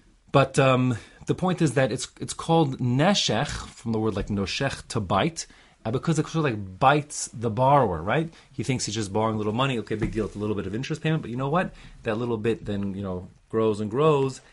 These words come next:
and he gets deeper and deeper in debt. Sort of takes things over, like a little snake bites you on the foot. You say, "Oh, it's just a small little bite," but no,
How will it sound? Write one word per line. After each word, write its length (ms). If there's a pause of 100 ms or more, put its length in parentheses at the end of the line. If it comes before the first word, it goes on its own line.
(140)
and 280
he 140
gets 220
deeper 260
and 80
deeper 240
in 160
debt. 340 (840)
Sort 160
of 60
takes 240
things 160
over, 160
like 140
a 40
little 100
snake 320
bites 220
you 60
on 40
the 100
foot. 220
You 80
say, 100
"Oh, 120
it's 100
just 180
a 140
small 200
little 140
bite," 280
but 100
no, 220